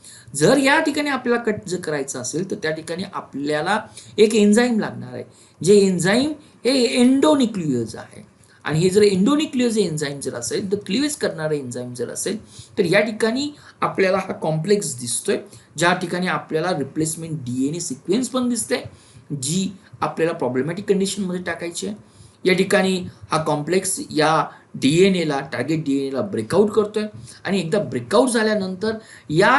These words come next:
naturally या डीएनएची कंडिशनच असते की हा स्वतःला रिपेअर करतो, परंतु या ठिकाणी सा-, शास्त्रज्ञ इंटरफेअर करतात क्रिस्पर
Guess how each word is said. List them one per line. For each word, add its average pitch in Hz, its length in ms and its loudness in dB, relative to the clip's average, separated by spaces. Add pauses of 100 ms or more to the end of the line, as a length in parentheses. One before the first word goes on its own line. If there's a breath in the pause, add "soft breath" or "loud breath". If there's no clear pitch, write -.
(120)
naturally 160 600 0
या 254 120 2
डीएनएची 175 540 -4
कंडिशनच 208 640 -6
असते - 360 -6 (460 loud breath)
की 254 80 2
हा 254 180 2
स्वतःला 190 460 -4
रिपेअर 147 360 -4
करतो, - 440 -12 (300 soft breath)
परंतु 226 320 4 (100)
या 160 140 2
ठिकाणी 240 420 -4
सा-, 170 340 -6 (120)
शास्त्रज्ञ 147 640 -6 (360 loud breath)
इंटरफेअर 190 540 0
करतात 135 380 -6 (160)
क्रिस्पर 139 380 -6